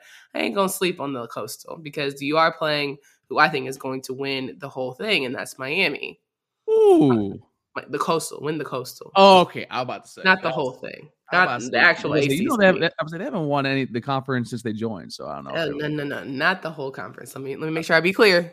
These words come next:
Speaker 1: before somebody gets in these comments. But shout out to, you know, Locked On Canes. I say it all the time, but my buddy,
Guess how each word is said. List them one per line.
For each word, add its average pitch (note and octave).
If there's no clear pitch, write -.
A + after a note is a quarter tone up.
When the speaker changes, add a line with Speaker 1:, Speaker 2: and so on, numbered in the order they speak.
Speaker 1:
before D3+
somebody D#3+
gets D#3
in D3+
these D#3
comments. D#3+
But D3+
shout -
out A4+
to, G3
you E3
know, D#3
Locked D#3+
On D3+
Canes. D3+
I D3+
say F#3+
it G3
all D#3+
the D3+
time, D3+
but C3
my C3
buddy, D3+